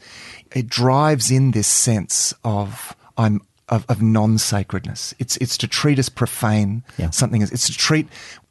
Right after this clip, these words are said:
Speaker 1: people coming out of abuse, you know, t-, tend to s-,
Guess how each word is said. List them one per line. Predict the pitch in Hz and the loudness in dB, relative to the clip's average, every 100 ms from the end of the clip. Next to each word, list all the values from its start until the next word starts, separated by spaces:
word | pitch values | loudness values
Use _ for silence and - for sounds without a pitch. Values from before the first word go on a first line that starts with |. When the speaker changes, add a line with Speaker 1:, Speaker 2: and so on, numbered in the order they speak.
| _ | _
Speaker 1:
people | 131 165 160 | 0 2 2
coming | 143 135 131 | 0 2 2
out | 123 | 2
of | 117 | 0
abuse, | 104 143 151 - - | 2 2 2 0 0
you | 139 | 0
know, | 123 | 0
t-, | 95 - - | 0 -6 -2
tend | 135 139 135 | 0 0 2
to | 143 104 _ _ - _ - | 0 -2 _ _ -20 _ -6
s-, | - - | -4 -4